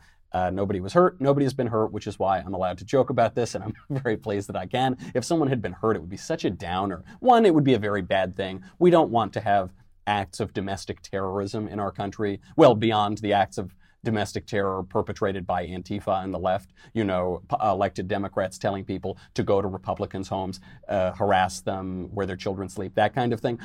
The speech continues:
We don't want any more acts of civil unrest or political violence in America. The timing here is really, really weird. We're, what are we, thirteen days away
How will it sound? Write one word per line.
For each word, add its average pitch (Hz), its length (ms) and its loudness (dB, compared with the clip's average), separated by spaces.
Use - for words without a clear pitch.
We 196 100 6
don't 214 160 8
want 143 200 4
any 131 200 4
more 107 680 0
acts 95 360 -2
of 98 180 -8
civil 98 320 -2
unrest 92 560 -4
or 98 260 -4
political 98 400 -6
violence 87 460 -4
in 98 80 -6
America. 139 480 0
The 127 120 2
timing 139 520 4
here 107 380 0
is 101 220 -4
really, 101 640 -2
really 98 600 -4
weird. 107 720 -2
We're, 98 260 -2
what 107 220 2
are 101 100 -2
we, 90 140 -8
thirteen 123 680 -4
days 104 320 0
away 95 420 -4